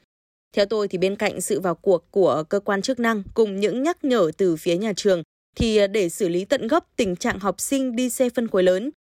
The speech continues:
không chấp hành đầy đủ quy định về trật tự an toàn giao thông, thì, ờ, trước tiên, mỗi phụ huynh, mỗi gia đình cần nhận thức việc giao xe phân khối lớn cho con điều khiển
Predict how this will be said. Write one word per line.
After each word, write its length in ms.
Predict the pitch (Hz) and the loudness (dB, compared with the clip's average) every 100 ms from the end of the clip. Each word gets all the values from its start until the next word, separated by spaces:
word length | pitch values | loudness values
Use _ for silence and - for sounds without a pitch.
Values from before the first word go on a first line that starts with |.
| _ | _
không 220 | - 294 | -2 0
chấp 140 | 311 349 | 0 -2
hành 240 | 247 185 | -2 0
đầy 140 | 180 | 0
đủ 220 | 175 185 143 | 2 0 0
quy 180 | - | 0
định 260 | 202 202 156 | 2 0 -2
về 160 | 170 165 | -2 -2
trật 220 | 160 180 | -2 -4
tự 80 | 202 | -4
an 180 | - 202 | -4 -4
toàn 180 | 190 170 | -6 -4
giao 140 | 202 | -2
thông, 240 | 226 233 196 - - - | 0 -2 -4 -12 -10 -2
thì, 180 | 185 | 2
ờ, 100 | 165 | 4
trước 280 | 151 247 254 | 4 2 2
tiên, 200 | 233 226 - _ _ | 2 0 -2 _ _
mỗi 220 | 247 262 | 2 2
phụ 200 | - 285 | 2 -2
huynh, 200 | 240 285 - - | 0 -2 -4 -4
mỗi 180 | 233 247 | 0 0
gia 140 | 285 247 | 0 -2
đình 200 | 202 160 _ _ | -2 -2 _ _
cần 240 | 247 220 | -2 0
nhận 180 | 226 226 | -2 -2
thức 280 | 311 359 - | -2 -4 -2
việc 240 | 220 - | -2 0
giao 240 | - 269 277 | -2 -2 -2
xe 240 | - 269 | 0 0
phân 200 | 262 247 | 0 -2
khối 160 | 240 190 | 0 2
lớn 280 | 180 202 | 2 0
cho 140 | 262 - | -4 -4
con 320 | - 247 240 | -2 -2 0
điều 140 | 196 | 0
khiển 300 | 160 - 185 | 0 0 0